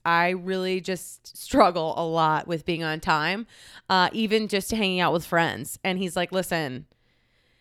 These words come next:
I stand here and I wait, and you always say I'm walking out the door, but that doesn't mean anything to me. What, what I really need is for you to show up at the time you said, because it's disrespectful to me 'cause I care about being on time." And, you know, like, I can't just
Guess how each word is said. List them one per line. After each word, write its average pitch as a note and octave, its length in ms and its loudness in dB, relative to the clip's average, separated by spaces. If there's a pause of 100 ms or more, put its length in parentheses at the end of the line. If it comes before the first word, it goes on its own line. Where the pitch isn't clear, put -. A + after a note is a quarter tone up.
(520)
I F#3+ 60 -12
stand E3+ 300 -2
here G#3+ 380 6
and G#3+ 100 -2
I G#3+ 60 2
wait, F#3+ 560 4
and E3 180 -2
you D#3 100 -2
always F#3 220 0
say G#3+ 200 4
I'm F3 120 2
walking E3+ 260 2
out F#3+ 100 2
the G#3 80 -4
door, G3 200 8
but F#3 120 0
that F3 100 2
doesn't F#3 220 -4
mean F#3 200 -2
anything E3 340 -4
to - 140 -10
me. A#2 300 -8
What, E3 560 -2
what F3+ 200 0
I E3+ 60 4
really F3+ 320 4
need F#3 260 0
is E3 160 -2
for E3 100 -8
you D#3 120 -4
to D#3+ 80 0
show D#3+ 280 0
up D#3+ 160 0
at F3 60 -6
the F3 80 -8
time D3+ 320 -4
you D3+ 80 -8
said, D3+ 440 2
because E3+ 240 -8
it's E3 160 -10
disrespectful E3 720 -4
to - 180 -12
me F3+ 260 -4
'cause E3+ 180 -10
I D3+ 80 0
care F3+ 300 -4
about D#3+ 200 -2
being B2 160 -10
on F#2+ 100 -8
time." - 380 -8 (480)
And, G3+ 180 0
you G#3+ 60 0
know, E3+ 160 2
like, E3+ 280 0
I G3 240 4
can't G3 380 0
just - 380 -6